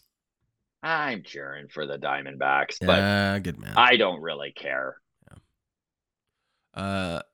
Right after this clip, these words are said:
Speaker 2: you're wanting
Speaker 1: I think
Speaker 2: to
Speaker 1: the Phillies will give a better series against Texas. Like,
Speaker 2: Yeah.
Speaker 1: I,
Speaker 2: That's fair.
Speaker 1: that's my only concern, is that if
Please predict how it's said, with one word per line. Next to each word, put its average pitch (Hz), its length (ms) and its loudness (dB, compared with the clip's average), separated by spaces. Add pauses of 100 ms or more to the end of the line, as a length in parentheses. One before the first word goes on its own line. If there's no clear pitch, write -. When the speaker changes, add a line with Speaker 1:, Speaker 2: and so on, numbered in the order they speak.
(180)
Speaker 2:
you're 98 160 0
wanting 90 280 4
Speaker 1:
I 151 40 4
think - 160 8
Speaker 2:
to 151 60 2
Speaker 1:
the 226 80 8
Phillies 131 500 4
will 131 220 2
give 110 220 2
a 120 80 4
better 104 300 0
series 107 420 -4
against 104 360 4
Texas. - 600 0 (340)
Like, 110 260 6
Speaker 2:
Yeah. - 80 -6 (200)
Speaker 1:
I, 107 160 6 (160)
Speaker 2:
That's 233 200 -4
fair. 165 120 8
Speaker 1:
that's 131 160 4
my 120 160 6
only 117 300 0
concern, 107 440 4
is 107 120 0
that 101 140 6
if 95 140 2